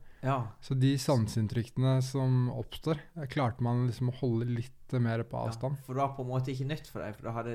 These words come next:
Speaker 1: liksom erfart det så mange ganger i visualiseringen.
Speaker 2: Riktig. I drømmene, i hodet, i tankene.
Speaker 1: Ja.
Speaker 2: Eh, så da klar-, klarer man bedre å holde fokus på de arbeidsoppgavene man skal utføre.
Speaker 1: Mm, mm. Ja, og boksing er jo,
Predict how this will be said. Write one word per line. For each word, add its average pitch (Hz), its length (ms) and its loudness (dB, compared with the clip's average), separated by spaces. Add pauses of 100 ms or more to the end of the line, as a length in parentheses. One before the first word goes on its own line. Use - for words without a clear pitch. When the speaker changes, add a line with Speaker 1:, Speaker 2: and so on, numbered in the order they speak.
Speaker 1:
liksom 117 180 -8
erfart 123 440 -6
det 113 100 -14
så 120 100 -6
mange 104 220 -8
ganger 107 240 -8
i - 20 -10
visualiseringen. 110 800 -8
Speaker 2:
Riktig. 135 440 -2 (1120)
I 135 80 2
drømmene, 123 480 4
i 123 80 4
hodet, 117 360 2
i 123 40 -2
tankene. 113 500 0
Speaker 1:
Ja. 139 300 0 (320)
Speaker 2:
Eh, 120 1040 0
så - 200 -6
da 131 120 4
klar-, 127 340 4
klarer 131 280 2
man 127 160 6
bedre 120 320 2
å 120 80 2
holde 117 320 2 (120)
fokus - 400 -4
på 123 140 -2
de 120 60 -2
arbeidsoppgavene 113 920 -2
man 110 200 -2
skal 110 320 -4
utføre. 117 440 -8
Speaker 1:
Mm, 147 380 -6
mm. 135 280 -6 (160)
Ja, 139 120 -2
og 139 140 -2
boksing 143 400 -6
er 104 100 -2
jo, 107 280 -6